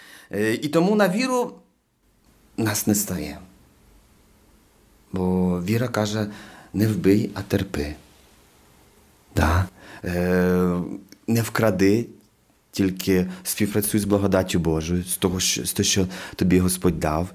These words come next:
і вір, що Господь задбає про тебе». Не обманюй, який вір, що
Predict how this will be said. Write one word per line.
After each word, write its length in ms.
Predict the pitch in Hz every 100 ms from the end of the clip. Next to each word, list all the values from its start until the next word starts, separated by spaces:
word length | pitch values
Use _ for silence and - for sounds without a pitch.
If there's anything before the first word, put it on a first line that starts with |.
| - - -
і 100 | 87
вір, 140 | 92
що 160 | - 92
Господь 360 | 92 - 87
задбає 480 | 80 85 78 73 73
про 140 | - -
тебе». 360 | - 76 76 - _ _ _ _ _ _ _ _ _ _ - - _ _ _ _ _ _ _
Не 160 | 104 135
обманюй, 840 | 135 117 123 123 123 120 131 147 - -
який 220 | 120 127 120
вір, 140 | 135
що 300 | - 139